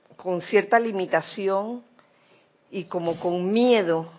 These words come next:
a experimentar o, o, o a ser más osado, precisamente por eso que vivió durante su infancia. Ujú.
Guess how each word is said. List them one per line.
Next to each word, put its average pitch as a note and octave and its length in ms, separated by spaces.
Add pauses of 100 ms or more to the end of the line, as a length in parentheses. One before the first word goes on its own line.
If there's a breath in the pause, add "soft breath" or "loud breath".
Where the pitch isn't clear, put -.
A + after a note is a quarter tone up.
(180)
a E3+ 80
experimentar E3 840
o, G#3 100
o, - 320
o E3 160
a D#3 60
ser F#3+ 240
más G3+ 260
osado, F#3+ 720 (380 loud breath)
precisamente G#3 760
por E3+ 400 (480)
eso F#3 500
que F3+ 100
vivió E3+ 320
durante F3+ 360
su E3 120
infancia. E3 680 (840)
Ujú. D#3+ 280